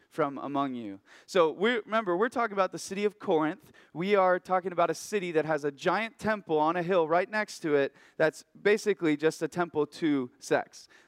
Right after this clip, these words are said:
This is to the goddess Aphrodite, and the, this prostitution in this city was a spiritual value. You, having sex with a temple prostitute was viewed as spiritually beneficial.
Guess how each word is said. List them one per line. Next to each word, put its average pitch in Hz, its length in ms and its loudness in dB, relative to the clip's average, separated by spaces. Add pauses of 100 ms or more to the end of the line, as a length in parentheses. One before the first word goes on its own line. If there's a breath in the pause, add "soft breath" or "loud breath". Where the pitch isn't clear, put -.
This 160 240 -2
is 151 260 -4
to 175 140 -2
the 139 80 -2
goddess 165 400 0
Aphrodite, 180 720 0 (280 soft breath)
and 170 240 -2
the, 175 220 6 (240 soft breath)
this - 340 2 (300)
prostitution 208 720 -2
in 185 80 -4
this 175 160 -6
city 185 240 0
was 160 220 0
a 151 80 2
spiritual 180 680 -4
value. 143 640 0 (240 loud breath)
You, 190 280 -4
having 208 260 0
sex 220 220 -2
with 196 80 0
a 170 40 -4
temple 175 280 -4
prostitute 180 600 -2
was 147 220 -2
viewed 170 320 -4
as 151 320 0 (140 soft breath)
spiritually 214 560 -4
beneficial. 165 880 -4